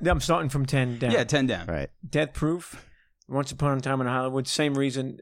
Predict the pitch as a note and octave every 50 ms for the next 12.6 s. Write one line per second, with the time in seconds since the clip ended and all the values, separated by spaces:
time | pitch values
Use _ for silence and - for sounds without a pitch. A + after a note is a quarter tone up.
0 | - - B2+ A2 A2+ A#2+ B2+ B2 B2 B2 A#2+ A#2+ B2 B2 - - _ _ _ _
1 | - A2 G2+ - - G#2+ A2 A2+ A2 - - _ _ - B2+ A#2+ B2+ C3 C3 B2
2 | C3+ B2+ B2 A#2+ G#2+ G2+ G2 - - - - _ - - - - A#2 A2+ A2+ A#2
3 | A2+ A2 A2+ A2 A2 G#2+ - - A2+ G#2+ G2+ - - A2 G#2+ G#2+ G#2+ G#2 G#2 G2+
4 | G2+ - _ _ _ _ _ _ _ _ _ _ _ _ _ _ _ _ _ _
5 | _ _ _ _ _ - A#2 A2+ A2 G#2 B2+ A#2+ A2 G#2+ - - G#2 - _ _
6 | _ - C3 C3 C3 B2+ B2+ B2+ B2 A2+ B2+ B2+ B2+ B2+ B2+ B2+ C3 B2+ A#2 -
7 | _ _ _ _ _ _ _ _ _ _ _ - B2 A#2+ A2+ A#2+ B2+ B2 B2+ B2+
8 | A#2+ A2+ - - C#3 C#3 D3 C#3+ C3+ - D3+ C#3+ C#3 C3+ - - - _ _ _
9 | _ _ _ _ _ - - C#3 C3 B2 B2+ B2+ B2 A#2 B2 A#2+ A2+ A2 G#2+ -
10 | - F3 F#3 F#3 F#3 - - _ - - C#3 C3 A#2+ B2+ B2+ B2 A#2+ B2 A#2+ A#2
11 | A2+ A2 A2+ B2 D3 E3 F3+ F3+ E3+ D#3 - _ _ _ _ _ _ _ _ _
12 | - C#3 C3 - C3+ C3 C#3+ D#3+ F3 - -